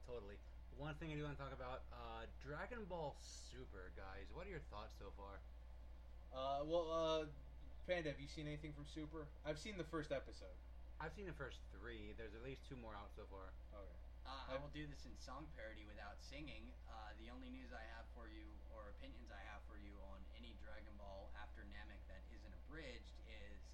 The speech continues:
Speaker 3: uh, Dragon, Dragon, Pass on Dragon, Dragon Ball Z.
Speaker 1: There is, um, at least
Speaker 2: I got it, 'cause it was the theme song.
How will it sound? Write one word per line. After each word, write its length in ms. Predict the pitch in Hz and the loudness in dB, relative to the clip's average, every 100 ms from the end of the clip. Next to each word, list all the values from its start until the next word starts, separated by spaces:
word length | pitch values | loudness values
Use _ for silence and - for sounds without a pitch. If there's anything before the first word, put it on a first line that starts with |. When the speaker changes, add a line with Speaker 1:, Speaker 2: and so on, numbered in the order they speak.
| - | -4
Speaker 3:
uh, 240 | 95 92 - - - - - - - - - | -4 -4 -4 -6 -6 -6 -6 -6 -4 -4 -2
Dragon, 320 | 131 120 117 113 101 | 0 0 0 -4 -2
Dragon, 320 | 113 107 101 98 95 - | -2 -2 -4 -4 -4 -2
Pass 240 | 120 - | -2 -2
on 80 | 113 95 | -4 -2
Dragon, 400 | 98 92 - - - - | -2 -2 -4 -2 -4 -4
Dragon 320 | 110 95 95 95 | -4 -4 -2 -2
Ball 240 | 92 90 90 | -2 -4 -4
Z. 80 | - 92 90 - - - - - - - 143 170 | -4 -4 -4 -4 -4 -6 -6 -6 -4 -4 0 4
Speaker 1:
There 120 | 175 | 4
is, 80 | 165 139 156 | 4 0 2
um, 320 | 156 156 147 | 4 4 4
at 80 | 151 | 4
least 300 | 185 170 - 143 | 2 0 -2 4
Speaker 2:
I 40 | |
got 220 | 147 165 147 | 10 10 10
it, 80 | - | 6
'cause 160 | 143 | 4
it 80 | 143 | 4
was 80 | 135 127 | 0 -2
the 80 | |
theme 240 | - 139 139 | -2 -2 0
song. 420 | - 139 127 120 | 2 2 4 2